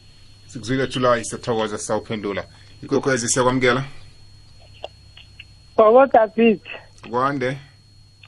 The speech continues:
Speaker 2: Uvukile?
Speaker 1: Kamnandi, kunjani ngakuwe?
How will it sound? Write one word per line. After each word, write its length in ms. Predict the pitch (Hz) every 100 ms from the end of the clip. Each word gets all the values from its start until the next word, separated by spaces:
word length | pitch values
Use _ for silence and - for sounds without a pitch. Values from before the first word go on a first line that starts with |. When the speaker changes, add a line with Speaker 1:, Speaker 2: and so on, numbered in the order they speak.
| _ - -
Speaker 2:
Uvukile? 580 | 208 208 208 220 254 226 - -
Speaker 1:
Kamnandi, 520 | - 143 139 135 131
kunjani 320 | 120 131 117 123
ngakuwe? 480 | 107 95 98 85